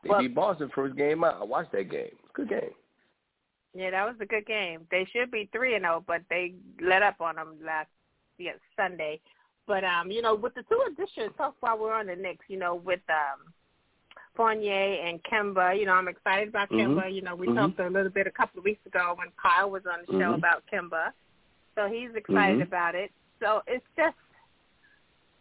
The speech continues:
Speaker 2: I didn't understand Coach keeping his starters in the other, when we first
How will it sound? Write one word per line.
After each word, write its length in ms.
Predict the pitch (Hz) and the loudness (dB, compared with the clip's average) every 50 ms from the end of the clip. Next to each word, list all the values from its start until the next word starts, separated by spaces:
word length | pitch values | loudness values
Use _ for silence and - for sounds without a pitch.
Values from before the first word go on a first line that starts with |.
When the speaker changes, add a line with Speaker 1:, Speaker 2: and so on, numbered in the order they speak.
| _ _ _ _ _ _ _ _ - | _ _ _ _ _ _ _ _ -2
Speaker 2:
I 160 | 190 220 220 208 202 - | 0 0 0 0 -2 -6
didn't 300 | - 285 339 415 415 359 | -6 -6 -6 -6 -6 -8
understand 840 | 330 302 294 269 - _ _ - 240 226 226 220 208 202 202 196 190 _ _ _ _ - | -8 -8 -8 -12 -16 _ _ -4 -2 0 2 2 2 0 0 -2 -6 _ _ _ _ -12
Coach 300 | - - 254 233 208 202 _ - - - - _ - | -6 -2 0 0 0 -2 _ -14 -20 -20 -20 _ -6
keeping 320 | - 302 - - 233 220 226 | -6 -4 -2 0 -2 -2 0
his 160 | 226 185 175 - _ | -2 -6 -6 -6 _
starters 460 | - 214 208 214 220 214 202 180 180 - - | 2 4 4 4 4 2 -2 -4 -6 -10 -10
in 560 | - 170 175 165 165 165 160 160 160 170 180 - _ _ _ _ _ _ _ _ _ _ _ _ _ | -6 -6 -4 -6 -6 -8 -14 -16 -18 -18 -20 -20 _ _ _ _ _ _ _ _ _ _ _ _ _
the 160 | - 202 196 190 | -6 -2 0 0
other, 300 | 180 185 175 175 170 151 151 _ _ - | 0 0 -4 -6 -6 -8 -12 _ _ -6
when 220 | 170 202 190 185 | -4 -2 -2 0
we 120 | 180 185 | -2 -2
first 280 | 190 - 247 254 262 - | 0 2 2 2 2 -2